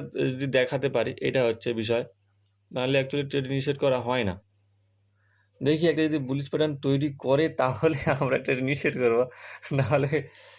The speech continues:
একটা খুব ভালোভাবে হবে না। ওকে, so এটা সুইংয়ের জন্য দেখতে পারেন, সুইংয়ের জন্য গ্ল্যান্ড ফার্মাটা, আমি যে লেভেলটা বললাম, ওই লেভেলে যদি আসে, তো খুব সুন্দর হবে। ইন্ডিয়ার ক্ষেত্রে আজকে রিজেকশনস তো বারবার দিচ্ছে, মানে দেখাচ্ছে সবাইকে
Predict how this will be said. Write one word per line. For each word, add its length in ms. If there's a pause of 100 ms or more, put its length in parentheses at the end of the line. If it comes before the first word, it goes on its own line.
(120)
একটা 300
খুব 200
ভালোভাবে 420
হবে 200
না। 280
ওকে, 200 (360)
so 120
এটা 180
সুইংয়ের 340
জন্য 120
দেখতে 280
পারেন, 180
সুইংয়ের 320
জন্য 180
গ্ল্যান্ড 260
ফার্মাটা, 400 (460)
আমি 160
যে 120
লেভেলটা 320
বললাম, 400
ওই 200
লেভেলে 400
যদি 240
আসে, 360 (460)
তো 140
খুব 200
সুন্দর 340
হবে। 180
ইন্ডিয়ার 260
ক্ষেত্রে 300
আজকে 300 (540)
রিজেকশনস 520
তো 120
বারবার 380
দিচ্ছে, 400
মানে 200
দেখাচ্ছে 580
সবাইকে 360